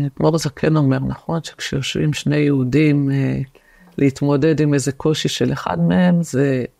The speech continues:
שתי נפשות אלוקיות על נפש בהמית אחת. אז פה יש כמה מיליונים או שישים ריבוע נפשות, אה,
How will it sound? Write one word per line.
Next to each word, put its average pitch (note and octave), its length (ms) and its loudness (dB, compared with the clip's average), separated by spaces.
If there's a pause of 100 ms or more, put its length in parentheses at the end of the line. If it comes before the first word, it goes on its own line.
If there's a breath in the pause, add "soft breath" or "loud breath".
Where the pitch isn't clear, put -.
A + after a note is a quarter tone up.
(140)
שתי - 260 -4
נפשות E3 520 0
אלוקיות C#3 540 -2
על - 60 -2
נפש C3+ 420 -2
בהמית C3+ 420 2
אחת. - 420 -8 (1080 soft breath)
אז D3 140 -4
פה F#3+ 240 2
יש - 580 -2 (2250)
כמה C#3+ 240 2
מיליונים C3+ 560 2
או A#2+ 80 -2
שישים D#3 400 0
ריבוע D3 300 2
נפשות, - 540 -2
אה, C3 160 2